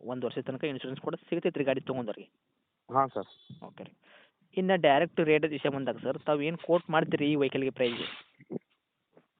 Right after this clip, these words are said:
Speaker 2: ಸರ್, ನಾವು ಒಂದು ಎಪ್ಪತ್ತು ಕೇ-, ಕೇಳ್ತಾ ಇದೀವಿ ಸರ್ ಅದಕ್ಕೆ.
Speaker 1: ಒಂದು ಲಕ್ಷದ ಎಪ್ಪತ್ತು ಸಾವಿರ?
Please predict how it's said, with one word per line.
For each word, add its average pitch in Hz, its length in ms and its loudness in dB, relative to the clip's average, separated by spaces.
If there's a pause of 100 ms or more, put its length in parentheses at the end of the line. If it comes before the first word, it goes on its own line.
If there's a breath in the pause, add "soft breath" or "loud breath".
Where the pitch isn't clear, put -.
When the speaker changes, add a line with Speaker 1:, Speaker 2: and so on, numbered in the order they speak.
(120)
Speaker 2:
ಸರ್, 139 140 4
ನಾವು 139 440 2
ಒಂದು 147 280 2
ಎಪ್ಪತ್ತು 151 400 2
ಕೇ-, 120 340 6
ಕೇಳ್ತಾ 131 260 2
ಇದೀವಿ 110 160 2
ಸರ್ 104 180 0
ಅದಕ್ಕೆ. 98 280 -2 (600)
Speaker 1:
ಒಂದು 143 240 -2
ಲಕ್ಷದ 156 220 0
ಎಪ್ಪತ್ತು 139 360 0
ಸಾವಿರ? 113 100 2